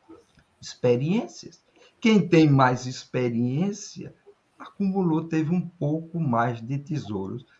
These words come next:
mas todos nós vamos ter os nossos tesouros e podemos compartilhar, porque esse tesouro cresce dividindo, né?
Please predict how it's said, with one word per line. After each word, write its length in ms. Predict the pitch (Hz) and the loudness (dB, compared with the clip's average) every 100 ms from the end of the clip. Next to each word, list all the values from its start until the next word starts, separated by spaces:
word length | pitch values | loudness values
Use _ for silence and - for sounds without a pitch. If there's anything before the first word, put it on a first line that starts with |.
| _ | _
mas 280 | - 120 - | -4 -4 -4
todos 520 | - 139 147 151 120 | -4 -4 -2 -4 -4
nós 300 | 113 107 123 | -4 -4 -4
vamos 520 | 117 107 113 113 123 - | -6 -4 -4 -4 -8 -10
ter 360 | - 107 113 - - - - | -4 -4 -4 -8 -20 -16 -6
os 260 | 147 123 | -4 0
nossos 560 | 120 120 113 - - - | 0 2 0 -4 -16 -16
tesouros 720 | - 147 117 117 127 151 147 - _ - | -6 -4 -4 -2 -2 -2 -6 -12 _ -8
e 60 | 131 | -4
podemos 640 | - 127 113 123 131 - | 2 2 2 0 -2 -6
compartilhar, 1000 | - 135 131 120 127 - 123 107 98 - - _ | -4 -4 -2 -4 -6 -6 -4 -2 -2 -6 -12 _
porque 220 | - 139 147 | 0 2 2
esse 260 | 147 - | 0 -2
tesouro 540 | 151 139 110 147 160 147 | 0 0 4 4 4 2
cresce 520 | - 139 143 - 135 | 2 4 4 0 0
dividindo, 840 | 151 151 180 139 143 156 127 113 | 2 4 4 6 6 6 4 2
né? 320 | 117 127 165 | 0 0 -2